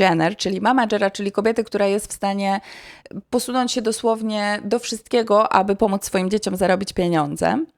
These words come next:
Kourtney znana jest ze swojego zero-jedynkowego podejścia do świata, a także ze swojego takiego, powiedziałabym, trochę bardziej zrównoważonego, mindful podejścia do przedmiotów, które ją otaczają, czy produktów, które je.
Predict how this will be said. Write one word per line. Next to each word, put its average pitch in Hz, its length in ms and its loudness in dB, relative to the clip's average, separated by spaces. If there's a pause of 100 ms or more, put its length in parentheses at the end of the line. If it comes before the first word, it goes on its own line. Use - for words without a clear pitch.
(100)
Kourtney 440 360 0
znana 285 260 4
jest 254 200 0
ze 247 80 2
swojego 226 480 0
zero-jedynkowego 220 960 2
podejścia 196 540 0
do 175 120 -2
świata, 370 460 2
a 220 100 4
także 262 340 0
ze 254 120 -2
swojego 233 340 0
takiego, 220 340 -4
powiedziałabym, 220 500 0
trochę 220 220 0
bardziej 220 460 0 (100)
zrównoważonego, 220 1120 0
mindful 208 680 0
podejścia 196 680 2
do 170 480 0 (220)
przedmiotów, 226 500 -2
które 233 180 0
ją 220 160 4
otaczają, 208 540 2 (320)
czy 339 160 4
produktów, 214 540 -2
które 190 360 0
je. 156 220 -2